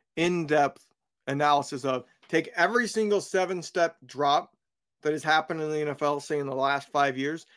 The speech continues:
and analyze how, how they did compared to the average of the offense that they were performed in, right? Get, get a measurement of, did those seven step drops have a benefit,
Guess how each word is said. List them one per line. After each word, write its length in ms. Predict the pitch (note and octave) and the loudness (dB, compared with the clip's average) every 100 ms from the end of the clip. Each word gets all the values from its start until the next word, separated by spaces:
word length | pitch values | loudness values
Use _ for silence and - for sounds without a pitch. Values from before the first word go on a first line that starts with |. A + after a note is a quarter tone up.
| _ _ | _ _
and 140 | D3+ - | -8 -4
analyze 800 | E3 E3 F3+ F3 D#3+ D3+ D3+ C#3+ - _ _ _ | 0 2 2 2 4 4 2 -2 -12 _ _ _
how, 600 | - - E3+ F3 F3 D3 - _ _ _ - | -16 2 4 4 2 -4 -16 _ _ _ -10
how 260 | C3 E3 | 2 2
they 160 | E3+ D#3+ | 2 -2
did 280 | C#3+ D#3 - | -2 -6 -6
compared 400 | C#3+ C#3 D3 C3+ | -8 -2 -2 -2
to 40 | |
the 180 | C3 C#3 | -6 -2
average 380 | C3+ B2+ C3 B2 | 0 0 -2 -6
of 80 | A2 | -6
the 120 | B2 | -4
offense 340 | A#2+ A2+ A#2+ | -4 -6 -12
that 100 | - | -12
they 100 | A#2 | -12
were 100 | A2+ | -12
performed 380 | G#2 _ A#2+ G#2+ | -14 _ -14 -14
in, 100 | G#2+ | -12
right? 160 | A#2+ A#2+ _ _ - | -12 -12 _ _ -4
Get, 320 | D3 F#3+ G3+ | 2 2 4
get 160 | D#3+ F3+ | 2 2
a 80 | E3+ | 2
measurement 640 | D#3 E3 D3+ D#3 D3+ C#3+ _ | 2 2 2 -2 -2 -6 _
of, 380 | C#3 C3+ C3 B2+ _ _ _ - | 0 0 0 -4 _ _ _ -10
did 100 | C#3 | -4
those 220 | D3+ - | -4 0
seven 260 | F#3 F#3+ | 0 2
step 260 | F#3 F#3+ F3 | 0 0 0
drops 540 | D3+ D3+ C#3+ - - _ _ _ | 4 4 4 -2 -18 _ _ _
have 500 | D#3 D3+ D3 C3+ A#2+ _ _ - | 0 2 2 0 -2 _ _ -4
a 100 | C#3 | -2
benefit, 460 | A#2 B2+ A2 - | -2 -4 -6 -16